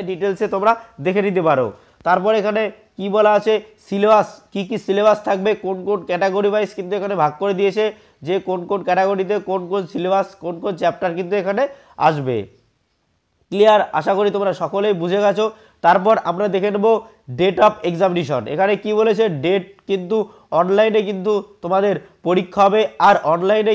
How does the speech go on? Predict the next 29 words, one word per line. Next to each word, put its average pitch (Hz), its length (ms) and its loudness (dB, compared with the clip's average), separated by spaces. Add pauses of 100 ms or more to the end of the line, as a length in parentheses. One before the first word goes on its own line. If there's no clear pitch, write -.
কিন্তু 202 240 -4
তোমাদের 214 280 2 (380)
পরীক্ষা, 185 400 2 (480)
পরীক্ষার 185 360 0 (100)
ডেট 196 180 2 (100)
কবে 196 200 2 (200)
সেইটা 170 300 -2
কিন্তু 196 220 -2 (240)
মোবাইলে 190 340 2 (120)
এসএমএস 196 340 -2 (120)
কিংবা 175 240 -4 (140)
ইমেইল 175 300 -2 (100)
করে 196 140 0 (100)
কিন্তু 170 200 -6 (120)
তোমাদের 175 280 -2 (460)
জানিয়ে 175 320 4 (420)
দেওয়া 185 240 6
হবে। 135 180 0 (200)
আশা 185 180 0
করি 196 140 0 (120)
বুঝতেই 165 360 -2
পেরেছো। 208 300 0 (260)
এরপর 202 260 2 (140)
পরীক্ষায় 165 400 -4
পাস 185 220 2
করলে 208 240 0
কিন্তু 196 180 -4 (100)
ডকুমেন্টস 185 440 -4
ভেরিফিকেশন, 190 520 -2